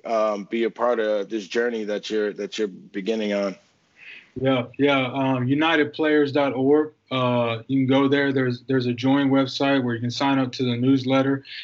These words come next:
Speaker 2: And then just myself personally, my D Ms are open to, you know, every player that's ever played. And that's a big thing too. We don't, as a players association, like I said, there's guys that have played in the N F L,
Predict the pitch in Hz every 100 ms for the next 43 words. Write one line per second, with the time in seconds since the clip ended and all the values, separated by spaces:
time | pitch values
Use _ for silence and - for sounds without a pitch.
0 | - 123 120 120 117 123 117 139 131 127
1 | 143 127 139 139 135 127 123 127 135 120
2 | 120 139 135 127 120 131 127 123 131 117
3 | 113 147 120 123 135 131 131 139 131 127
4 | 123 120 135 123 123 135 127 120 120 -
5 | - 123 156 139 139 147 143 143 131 143
6 | 151 131 143 139 139 123 - - - 135
7 | 135 135 151 147 143 135 147 135 139 143
8 | 139 143 131 131 127 143 127 120 117 131
9 | 135 131 127 123 143 139 135 127 131 131
10 | 131 135 131 131